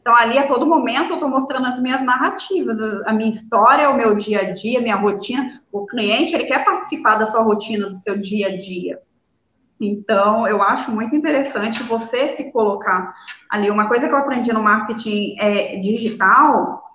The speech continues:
que eu acho muito interessante, é o Instagram, ele é muito entretenimento, né? Então, quem tá ali no Instagram, é, ele tá muito rápido, você tem que segurar a atenção dele ali em algum momento.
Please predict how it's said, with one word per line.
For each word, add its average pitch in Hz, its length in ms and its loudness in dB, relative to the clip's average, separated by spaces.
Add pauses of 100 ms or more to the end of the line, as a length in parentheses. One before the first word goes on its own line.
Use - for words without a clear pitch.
(280)
que 202 800 -2
eu 220 100 4
acho 226 200 0
muito 311 180 -2
interessante, 240 680 -2
é 196 80 0
o 208 100 -2
Instagram, 240 920 0 (640)
ele 220 120 2
é 226 60 4
muito 226 320 -2
entretenimento, 254 840 2
né? 185 400 -4 (220)
Então, 214 240 0
quem 247 140 -4
tá 269 120 4
ali 240 160 0
no 240 120 -2
Instagram, 240 880 2 (320)
é, 214 280 0
ele 226 140 4
tá 240 120 4
muito 226 300 0
rápido, 208 680 0
você 196 280 -6
tem 208 140 -4
que 226 60 -10
segurar 262 360 0
a 214 60 4
atenção 226 420 -4
dele 208 220 2
ali 208 320 -4
em 233 120 -6
algum 220 260 0
momento. 240 560 0